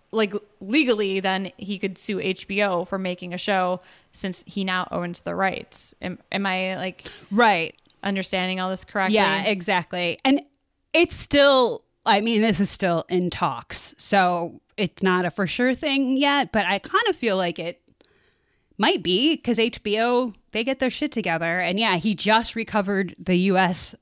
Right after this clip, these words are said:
Speaker 2: rights to the movie in the franchise, so, um, the project is separate from a reboot, thank God. Uh, <laughs> Spyglass Media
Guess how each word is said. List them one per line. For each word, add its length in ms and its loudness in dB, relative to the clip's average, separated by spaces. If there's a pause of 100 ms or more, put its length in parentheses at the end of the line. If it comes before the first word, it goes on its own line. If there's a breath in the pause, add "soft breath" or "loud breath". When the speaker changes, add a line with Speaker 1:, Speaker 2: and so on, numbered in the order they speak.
Speaker 2:
rights 420 -2
to 100 -10
the 100 -4
movie 600 -4
in 80 -8
the 100 -8
franchise, 560 -4
so, 400 -4 (600 loud breath)
um, 500 -2
the 100 -2
project 640 2
is 320 4
separate 680 0
from 320 0
a 40 2
reboot, 840 0
thank 240 -4
God. 400 -6 (420 loud breath)
Uh, 440 2
<laughs> 640 2 (800 loud breath)
Spyglass 800 2
Media 840 0